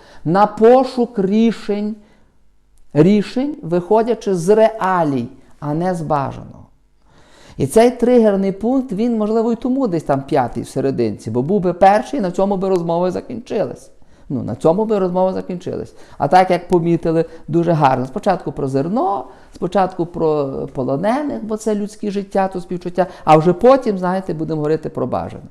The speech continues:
Е, м, е, так само, ну, пустими, такими безмістовними є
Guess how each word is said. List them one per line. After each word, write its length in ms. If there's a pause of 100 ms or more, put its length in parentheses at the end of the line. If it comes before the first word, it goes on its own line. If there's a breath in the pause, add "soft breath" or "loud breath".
(720 loud breath)
Е, 240
м, 440
е, 500
так 160
само, 720
ну, 160
пустими, 1120
такими 540
безмістовними 1300
є 460